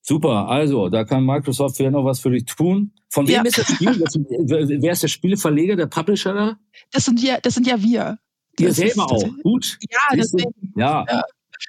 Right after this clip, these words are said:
Speaker 1: Da solltest
Speaker 2: Ja.
Speaker 1: du doch, ja, das kann man ja so zum, <laughs> wenn man zum
Speaker 2: Ja.
Speaker 1: Betriebsjubiläum
Speaker 2: <laughs>
Speaker 1: gibt's so eine Spiel-, so eine Spielrolle. Finde ich super. Das ist nochmal ein Anreiz, würde ich sagen.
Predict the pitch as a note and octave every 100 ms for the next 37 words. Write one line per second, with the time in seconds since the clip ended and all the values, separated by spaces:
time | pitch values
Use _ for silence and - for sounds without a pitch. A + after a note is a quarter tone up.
0 | - - C3 D#3 C#3 E3+ E3+ C3+ D3+ D3
1 | D#3 D3+ - A#2 B2 C#3 D3+ C#3 B2+ F#3
2 | F#3+ F3 E3 D#3+ D#3 E3 D3+ D3+ _ _
3 | C3 G#3 E3+ - A#3 C#3 - G#3 G#3 A3+
4 | F#3 F4 - C#4+ C#4+ B3+ - _ - -
5 | F#3+ - F#3 E3+ B2 - F#3 F3+ C3 -
6 | - - D3+ D#3+ D#3 D3+ C#3+ - F#3 D3+
7 | C3 G#2+ G#2 E3 E3+ F#3+ - G2 - _
8 | - - D3 F3 E3 D#3 D3 D#3+ B2+ G2+
9 | G2 A2 G#2+ G2+ A2 F#2 E2+